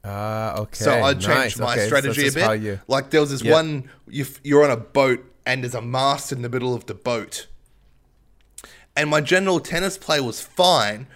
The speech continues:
Speaker 2: but the amount of times that my ball would hit this mast and, s-, s-, you know, go off in the wrong direction, or they'd do it to me and I just wouldn't get to the drop of the ball,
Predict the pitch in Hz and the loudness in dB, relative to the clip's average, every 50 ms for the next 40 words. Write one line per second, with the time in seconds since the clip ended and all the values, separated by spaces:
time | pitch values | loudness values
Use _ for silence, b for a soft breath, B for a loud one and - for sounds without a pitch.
0 | b b b b b - 143 139 147 143 143 143 147 156 160 156 - - 160 160 | b b b b b -6 -4 -2 -2 -2 0 0 0 0 -2 -4 -6 -4 -4 -4
1 | 160 151 156 - 127 127 120 - 143 143 147 147 139 135 131 - - 170 160 - | -4 -4 -6 -4 -4 -6 -4 0 2 4 4 4 4 2 -2 -2 -4 -4 -4 -4
2 | 165 143 - 135 135 127 123 131 151 170 - - - - 120 117 107 - - - | -6 -6 -4 -2 0 0 0 0 -2 -4 -8 -10 -6 -6 -6 -6 -6 -12 -14 -16
3 | - _ - - - - - - _ _ _ _ - 135 135 123 117 120 135 139 | -16 _ -18 -16 -14 -14 -16 -18 _ _ _ _ -10 -8 -6 -6 -6 -2 0 0
4 | 139 143 139 143 131 123 123 127 127 127 123 117 120 - - 120 110 B B B | 0 0 -2 -4 -6 -4 -4 -4 -4 -4 -2 -4 -4 -4 -6 -12 -12 B B B
5 | B B B - 127 123 135 139 139 131 147 143 143 139 139 - 131 123 123 131 | B B B -6 -2 0 0 0 0 0 0 0 0 -2 -4 -8 -8 -4 -2 0
6 | 131 123 117 117 113 b b b b b - - 120 123 117 127 123 - 123 127 | 0 0 0 -2 -4 b b b b b -8 -6 -6 -4 -4 -6 -8 -6 -4 -4
7 | 127 127 120 110 - _ _ _ _ _ _ _ _ _ _ - 131 - 147 143 | -4 -4 -6 -10 -14 _ _ _ _ _ _ _ _ _ _ -12 -4 -4 -4 -4
8 | - 127 127 117 127 127 117 - 113 104 98 - 131 139 147 143 139 135 131 - | -4 -8 -8 -4 -4 -4 -4 -4 -8 -12 -8 -4 -2 0 2 2 0 0 -4 -6